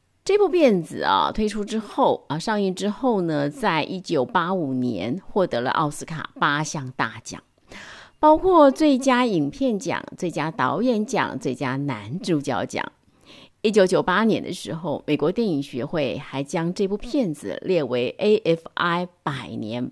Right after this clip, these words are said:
百大电影中的第五十三位。可以想见，这是一部好电影。我在年轻的时候看过这部电影啊，但是其实是看不懂的。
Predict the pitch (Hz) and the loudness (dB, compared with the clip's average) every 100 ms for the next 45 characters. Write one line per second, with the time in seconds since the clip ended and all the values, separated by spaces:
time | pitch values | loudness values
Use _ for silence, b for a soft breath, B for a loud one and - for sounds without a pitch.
0 | - 165 135 123 120 196 170 139 170 139 | -2 0 0 -2 0 0 0 -2 0 0
1 | 127 123 135 139 143 123 156 127 - - | 0 -2 -2 0 -2 -2 -2 -2 -2 -2
2 | 143 117 - 113 - 147 151 123 - B | -2 -2 -6 -4 0 0 2 0 0 B
3 | B B B B B - 320 392 269 185 | B B B B B 4 4 6 4 4
4 | 185 214 175 170 185 180 151 160 165 123 | 4 4 4 2 -2 0 0 0 -2 -2
5 | 135 - - 127 - - 180 165 - 76 | -4 -8 -4 -2 -2 -6 -4 -4 -4 -10
6 | - - _ b b b b b b - | -16 -18 _ b b b b b b -4
7 | 202 320 330 240 311 415 320 214 208 160 | 0 2 2 0 0 -2 -4 -4 -2 -2
8 | 208 180 175 165 143 151 143 143 135 78 | -4 -6 -4 -4 -4 -6 -8 -8 -8 -8
9 | 55 64 - 143 - 135 127 180 185 196 | -10 -12 -14 -18 -16 -14 -6 -2 -2 -4
10 | 156 160 175 170 180 214 175 180 - - | -6 -6 -6 -8 -6 -6 -6 -6 -8 -8